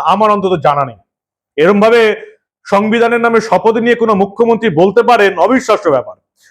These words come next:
অন্যদিকে আবার রাজ্যে যখন এই দুর্নীতিকাণ্ড চলছে, চাকরি চুরি দুর্নীতিকাণ্ড, অন্যদিকে আরো একটা বড় খবর ঘটে গেল দেশে। লোকসভা ভোটের প্রথম আসনটা জিতে নিল বিজেপি।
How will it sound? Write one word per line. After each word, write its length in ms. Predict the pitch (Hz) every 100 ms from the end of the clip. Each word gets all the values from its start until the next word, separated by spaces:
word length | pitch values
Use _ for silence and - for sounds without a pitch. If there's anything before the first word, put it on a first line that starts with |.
| -
অন্যদিকে 440 | 233 285 294 269
আবার 240 | 208 131 - - _ _ _ _ _ -
রাজ্যে 340 | 160 170 220
যখন 260 | 226 233 226
এই 120 | 220 214
দুর্নীতিকাণ্ড 640 | 151 214 226 233 240 233 226
চলছে, 320 | 220 226 226 262
চাকরি 380 | 262 180 - 226
চুরি 200 | 226 233
দুর্নীতিকাণ্ড, 600 | 220 220 214 220 226 220 247 269 - _ _ 147
অন্যদিকে 420 | 190 226 247 247
আরো 160 | 220 233
একটা 200 | 247 247 185
বড় 260 | 202 233 254 254
খবর 260 | 247 240 240
ঘটে 240 | 208 226
গেল 140 | 226 226
দেশে। 320 | 190 196 196 156 - _ _ _ _ _ _
লোকসভা 460 | 175 220 220 254 262
ভোটের 420 | 233 247 262 269 262
প্রথম 360 | 214 226 262 254 -
আসনটা 540 | 196 214 262 254 262 254 180
জিতে 240 | 233 240
নিল 160 | 240 240 220
বিজেপি। 380 | 220 208 175